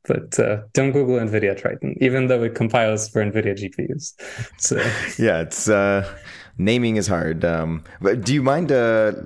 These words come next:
Speaker 2: if, if you don't mind sharing, you said you sort of have a, you know, uh, theory for why Python, you know, it's not all necessarily technical reasons for why Python's done so well. Like, do you mind, uh, giving us your thoughts on that if you, if you wanna share?
Speaker 1: I mean,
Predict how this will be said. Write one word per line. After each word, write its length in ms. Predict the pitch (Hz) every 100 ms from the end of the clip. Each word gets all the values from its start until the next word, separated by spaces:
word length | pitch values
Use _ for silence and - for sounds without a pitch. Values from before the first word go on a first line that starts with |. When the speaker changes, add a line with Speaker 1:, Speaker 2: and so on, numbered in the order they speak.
| -
Speaker 2:
if, 160 | 107 104
if 160 | 107
you 80 | 110
don't 120 | 113
mind 180 | 104 104
sharing, 240 | - 107 101
you 80 |
said 160 | 92 95
you 80 | 95
sort 180 | - 90
of 60 |
have 240 | 95 92 87
a, 240 | 82 82
you 220 | 87 -
know, 280 | 90 80 82 - - - _ -
uh, 280 | 78 73 78
theory 360 | - 127 110
for 160 | 104 101
why 400 | 95 92 90 90
Python, 680 | - 98 95 92 90 87 85
you 100 | 90
know, 140 | 85
it's 140 | 85 98
not 160 | 92
all 160 | 85 87
necessarily 600 | 85 87 87 80 85 85
technical 400 | 90 90 95 87
reasons 320 | 87 87 90
for 120 | 82
why 180 | 82 82
Python's 440 | 85 87 85 85 78
done 180 | 85 85
so 140 | 85
well. 260 | 80 85 104
Like, 240 | 92 82
do 80 | 87
you 40 |
mind, 260 | 90 87 87
uh, 240 | 85 85 85 - _ _
giving 220 | - 95
us 240 | 95 - -
your 120 | 95
thoughts 300 | 87 87 101
on 80 | 120
that 180 | 131 135
if 120 | -
you, 60 | -
if 120 | 87
you 80 | 92
wanna 160 | 87
share? 440 | 87 98 98 123 - - -
Speaker 1:
I 100 | 151
mean, 520 | 143 147 143 139 113